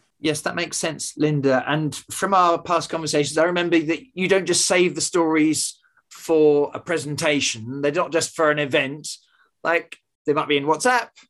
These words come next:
they might be in a Zoom call, they might be in a phone conversation, they might be in an email, they might be in a thank you letter, wherever possible, you're trying to drip, drip, drip these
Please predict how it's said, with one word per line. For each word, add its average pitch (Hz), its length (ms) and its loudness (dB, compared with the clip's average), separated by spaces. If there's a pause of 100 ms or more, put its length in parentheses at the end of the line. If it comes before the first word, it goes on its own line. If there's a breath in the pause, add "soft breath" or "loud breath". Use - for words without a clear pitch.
(400)
they 160 100 0
might 156 320 -2
be 143 480 0
in 143 100 -2
a 147 60 -2
Zoom 226 320 -2
call, 220 280 4
they 185 120 -2
might 143 140 -6
be 131 80 -4
in 135 60 -4
a 143 40 -8
phone 208 400 0
conversation, 175 580 0
they 143 60 -6
might 143 160 -2
be 139 100 2
in 143 80 0
an 147 120 0
email, 190 500 0
they 156 60 -4
might 147 160 -6
be 139 100 -2
in 151 60 0
a - 20 -8
thank 160 240 -6
you 151 80 -4
letter, 147 400 0 (440)
wherever 185 380 2
possible, 196 680 -2 (140)
you're 151 100 -6
trying 170 360 -2
to 160 100 -8
drip, 156 300 -2
drip, 156 200 0
drip 156 280 0
these 143 280 0